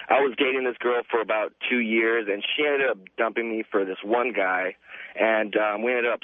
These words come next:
scrapping it out and, you know, having the whole little drama scene. I ended up warning this guy, like, "Okay, if she's gonna do this to me, you know, she's gonna do this to you, you know? I don't know." And, um,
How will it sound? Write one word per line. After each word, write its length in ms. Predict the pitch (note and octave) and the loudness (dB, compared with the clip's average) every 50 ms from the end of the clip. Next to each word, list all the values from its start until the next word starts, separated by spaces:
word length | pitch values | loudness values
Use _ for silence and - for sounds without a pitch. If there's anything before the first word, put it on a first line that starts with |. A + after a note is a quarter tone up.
| - - | -8 -6
scrapping 400 | - - A#2 G#2+ G#2 - - A2 | -2 0 0 0 0 0 -2 -2
it 120 | A2 F#2+ G2 | 0 0 0
out 360 | G2 G2 G2 G2 G2 F#2+ - - | 0 0 0 0 -2 -2 -4 -4
and, 320 | F2+ F#2 F2+ F2+ F2+ F2+ | -4 -4 -4 -4 -6 -4
you 80 | F2+ F#2+ | -4 -2
know, 240 | F#2+ F2+ F2+ F2+ F#2 F#2+ | -2 0 0 -2 -2 -2
having 240 | G#2 F#2+ F#2+ F#2+ F#2 | -2 -2 -2 -2 -2
the 80 | F2+ | 0
whole 140 | F#2+ G2+ F#2+ | 0 0 0
little 200 | G2 G2 F#2+ F#2 | 0 -4 -4 -4
drama 360 | F2+ G2 G2 F#2+ F#2+ F#2 F#2 - - - | -2 -2 0 0 0 -2 -4 -8 -4 -2
scene. 220 | A2 G#2 G#2 G#2 | -2 0 2 2
I 100 | G2+ A2+ | 2 2
ended 140 | A#2+ B2+ B2 | 2 0 0
up 60 | G#2+ F#2+ | -2 -2
warning 360 | G2 A2+ B2 C3+ C3+ B2+ A2+ | -2 -2 0 0 0 -2 -2
this 140 | G#2 G2 - - | -2 -4 -4 -2
guy, 200 | - G2+ F#2+ F#2+ | -2 -2 0 0
like, 220 | F#2 F#2 F#2 - | -2 -2 -2 -2
"Okay, 340 | A2 A#2+ - - A2+ A2+ A2 - - - - - - - - - | -2 -2 0 0 -2 -2 -2 -6 -10 -16 -16 -16 -16 -16 -16 -2
if 140 | - A2+ - - | 0 0 0 2
she's 100 | - D#3 | 0 0
gonna 160 | C#3 D#3 D#3 C3 | 0 0 -2 -2
do 180 | A#2+ C#3 C#3+ | 0 0 0
this 120 | C#3 D3 - - - | 0 -2 -4 -2 -2
to 60 | C3+ | 0
me, 200 | C3+ C#3+ C3+ C3 A#2+ A2 G2+ - | 2 2 2 2 2 0 -2 -2
you 80 | G2+ G#2+ | 0 0
know, 180 | A2 A2 A2+ | 2 2 2
she's 160 | G#2+ - G#2+ A2+ | 0 -2 -4 -2
gonna 160 | A#2 A#2 G#2 | -2 0 0
do 140 | G#2 A#2+ A2+ | 0 0 0
this 140 | A2+ A2 - - | 0 -2 -2 -4
to 60 | - B2+ | -2 0
you, 200 | B2+ C3 C3+ A2 | 2 2 2 2
you 140 | F#2+ F#2+ G2 | 0 0 0
know? 240 | G2+ G#2 G#2+ A2+ A2 - - | 2 2 2 0 -2 -6 -2
I 140 | - A2 B2 | -2 0 0
don't 100 | A#2 A2 | 0 0
know." 160 | A2 G2 G2+ G2 - - - - - - - - - - - - - - | -2 -4 -4 -6 -8 -12 -14 -16 -20 -20 -20 -18 -18 -18 -18 -14 -2 0
And, 220 | A2 A2+ A2+ A2 | 0 2 2 2
um, 500 | - A#2+ B2+ C3 C3 B2 A#2+ A2+ G#2 F#2+ | 0 0 0 0 0 0 -2 -4 -6 -12